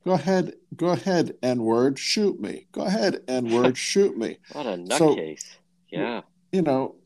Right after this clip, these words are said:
Speaker 1: he's not a hero. He's
Speaker 2: No.
Speaker 1: a bad guy
Speaker 2: Yeah.
Speaker 1: who was there just to make trouble and to break things and to light things on fire and be destructive and, um, you know, to act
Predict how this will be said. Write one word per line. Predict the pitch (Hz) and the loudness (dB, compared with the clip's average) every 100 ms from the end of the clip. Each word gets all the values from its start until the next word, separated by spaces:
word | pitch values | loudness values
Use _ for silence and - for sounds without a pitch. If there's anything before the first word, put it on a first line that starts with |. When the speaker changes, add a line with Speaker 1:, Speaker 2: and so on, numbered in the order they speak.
| - | -16
Speaker 1:
he's | - 202 - | -4 -2 2
not | 269 | 2
a | 135 | 2
hero. | - - 135 104 69 101 143 135 | 0 -2 2 2 2 0 -2 -2
He's | 170 - | -2 2
Speaker 2:
No. | 117 123 | 2 4
Speaker 1:
a | |
bad | 131 156 156 127 | 4 4 0 -2
guy | 117 76 90 127 127 _ _ - | 0 0 -2 -4 -8 _ _ -14
Speaker 2:
Yeah. | 87 151 | -12 2
Speaker 1:
who | 156 | 4
was | 139 139 123 | 4 2 0
there | 120 156 160 | 0 4 4
just | 135 156 147 - | 4 -2 -4 -2
to | 160 | -2
make | 147 139 | 0 -2
trouble | - - 123 107 113 113 - _ _ - | -6 -4 -2 0 -2 -4 -8 _ _ -8
and | 131 127 | -6 -2
to | 117 | -2
break | 117 123 139 139 | 2 2 2 0
things | - 135 131 123 | 0 0 2 2
and | 127 113 | 0 0
to | |
light | 113 117 135 - | 2 4 2 0
things | 131 127 113 | -2 -2 0
on | 120 110 | -2 -4
fire | - 117 107 113 107 | -4 0 0 0 -4
and | - 113 | -6 -6
be | 113 | -2
destructive | 117 113 - - 127 127 - 113 113 107 - _ | -2 -2 -2 4 4 4 -2 0 2 0 -8 _
and, | 117 117 113 107 - - | -4 -2 -2 -4 -8 -10
um, | 110 113 101 104 _ _ _ _ - _ _ _ _ | -8 -6 -8 -14 _ _ _ _ -20 _ _ _ _
you | 160 | 2
know, | 101 82 110 - _ _ _ _ _ - - 185 _ | 2 0 -4 -10 _ _ _ _ _ -20 -20 -20 _
to | - 123 117 104 95 | 4 6 6 4 4
act | 120 120 - | 2 2 -6